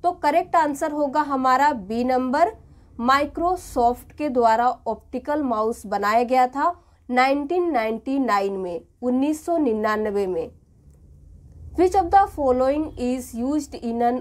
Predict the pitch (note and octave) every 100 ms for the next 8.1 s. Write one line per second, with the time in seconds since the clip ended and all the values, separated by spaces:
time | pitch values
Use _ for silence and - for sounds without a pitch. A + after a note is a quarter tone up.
0 | - A3 A3 - A#3+ - C4 C4 G#3 F#3
1 | F3+ F#3 - - _ _ _ _ C#4 C#4
2 | - E4 - F4 E4 B3 A3+ B3 B3 C4+
3 | C#4 C#4 - C4+ D#4 - A#3 A#3 A#3+ B3
4 | - C#4+ C#4+ - A#3 - C4 C4 B3+ G#3
5 | A#3+ C4+ - A#3+ G3+ G#3 G3+ F#3+ E3+ _
6 | - - - D#4 - G4 F4 F4 D#4+ C4+
7 | C4+ D4 C#4 C4+ C4+ C#4+ C4+ B3 A#3+ C4